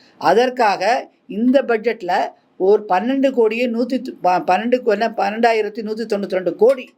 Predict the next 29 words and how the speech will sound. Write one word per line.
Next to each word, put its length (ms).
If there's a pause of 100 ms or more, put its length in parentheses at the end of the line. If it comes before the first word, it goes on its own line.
மொத்தமாக 580 (180)
இந்தியால, 360 (100)
அ, 300
வந்து 200 (120)
ஃபண்டு 280
கொடுத்துருக்காங்க. 540 (360)
அந்த 220
ஃபண்டுல 400
வந்து 140
தமிழ்நாட்டுக்கான 640 (320)
ப-, 160
பங்கீடு 340
கொடுக்கப்பட்டுள்ள 580 (320)
அந்த 240
பங்கீடு 380
பணம் 260
எங்க 100
போச்சு? 280 (320)
எல்லாமே 580
நான் 160
இப்ப 160
குறிப்பிட்டது 500
மாதிரி 260 (440)
அங்க 220
பெருக்கிற 560 (320)
ரோடெல்லாம் 420
கிளீன் 240
பண்ணலைங்க 320
மலைப்பகுதியில. 580